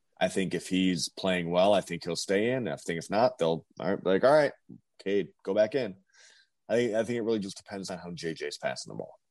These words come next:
'Cause we know he can move it with his legs. The read option, you know, he's got it, and he's the guy to go to with it. And Cade's, you know, Cade's really more of a pocket, uh, pocket passer.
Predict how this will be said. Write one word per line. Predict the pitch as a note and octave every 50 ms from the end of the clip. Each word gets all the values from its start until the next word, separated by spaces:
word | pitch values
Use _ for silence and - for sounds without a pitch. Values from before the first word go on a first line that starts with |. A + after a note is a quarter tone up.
| _ _ _ _ _ _ _ _ _ _ _
'Cause | - A#2 B2
we | D#3+
know | F3+ G3+
he | G3 D#3
can | - C3+ B2+
move | C#3 D#3 C#3+ A#2
it | A2 G2 - _ _ -
with | G#2 G2+
his | G2 D#2+
legs. | F#2 F#2+ D2+ - - - - - - _ _ _ _ _ _ _
The | - G2
read | A#2 B2+ B2
option, | A#2 A2 A2+ G2+ - - A2 G#2
you | G2+ G2 G2
know, | A2 A2+
he's | G2 G2+ A2+ G2
got | - - G#2 G2 G2+ G#2
it, | G2+ -
and | - F#2
he's | G2 G#2+ F2
the | -
guy | F2 G2 F#2 F2+
to |
go | E2+ G2 G#2+ A2+
to | - - F2 D#2+
with | F2 F2 F2+
it. | F2+ - -
And | D#2 -
Cade's, | F#2+ F#2 F#2+ - - - - _ _ _ _ -
you | F#2
know, | F2+ E2+ D#2+
Cade's | - - F#2+ F2 D#2+
really | F2+ F2+ F2
more | E2+ F2 F2 D#2+ D#2+
of | D#2
a |
pocket, | - - E2+ E2+ - - D#2+ D2 - _ _ _ _ _ _ - -
uh, | F2 E2+ E2 D#2+ D2+
pocket | - - F#2+ G2+ G#2 - -
passer. | - F#2 G2 A2+ A2+ - - D#2 D2 C#2+